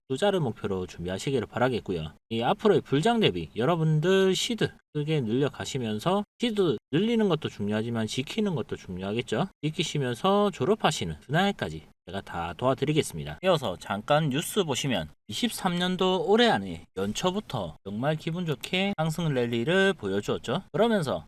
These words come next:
코인 시장의 활력도 수급도 많이 들어왔습니다. 그리고 이 코인도 마찬가지로 구 테마보다는 이제 새로운 테마들, 에이아이라든가 게임, 인코인 이런 테마들이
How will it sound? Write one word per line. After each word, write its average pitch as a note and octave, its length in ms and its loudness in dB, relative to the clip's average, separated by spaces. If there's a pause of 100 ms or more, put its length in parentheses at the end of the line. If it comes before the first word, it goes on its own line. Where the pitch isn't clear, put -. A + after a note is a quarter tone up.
코인 B3 220 2
시장의 D3+ 540 0
활력도 A3 640 0 (160)
수급도 F#3+ 360 -2
많이 F#2 260 -4
들어왔습니다. F#2+ 840 -4
그리고 D#3 380 0 (160)
이 C#3 240 -4
코인도 A#3 500 -2 (180)
마찬가지로 D#3 800 -2
구 C#3+ 160 -2
테마보다는 G3 1000 0
이제 F2+ 160 -6
새로운 G3+ 560 0 (160)
테마들, G2+ 380 -4 (220)
에이아이라든가 A2 920 0
게임, B2+ 360 -4 (160)
인코인 D3 520 -4 (100)
이런 D#3+ 420 0
테마들이 G3+ 840 2